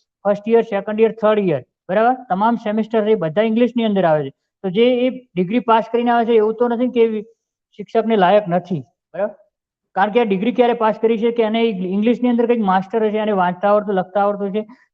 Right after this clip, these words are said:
કંઈક એ ક્વોલિફાયર હશે, ત્યારે એને બી સી એ કર્યું. બી સી એ કર્યા પછી એના ઉપર એ વિષય ઉપર બીએડ કર્યું છે.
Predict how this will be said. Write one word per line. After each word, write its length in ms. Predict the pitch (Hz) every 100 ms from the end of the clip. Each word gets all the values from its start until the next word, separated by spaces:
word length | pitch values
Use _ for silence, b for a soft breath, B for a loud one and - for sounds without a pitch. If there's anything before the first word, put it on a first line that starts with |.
| -
કંઈક 200 | 214 196
એ 180 | 220 220
ક્વોલિફાયર 540 | 185 196 208 220 202
હશે, 140 | 208
ત્યારે 300 | 202 190 202
એને 320 | 214 214 214 208 b 170
બી 100 | 180
સી 180 | -
એ 60 | 202
કર્યું. 240 | 185 170
બી 100 | 156
સી 160 | 175 226
એ 60 | 220
કર્યા 220 | 214 214
પછી 240 | 208 196
એના 200 | 202 202
ઉપર 240 | 202 196 202
એ 60 |
વિષય 260 | 202 196 208
ઉપર 160 | 202
બીએડ 380 | 185 170 208 202
કર્યું 200 | 180 156
છે. 120 | 143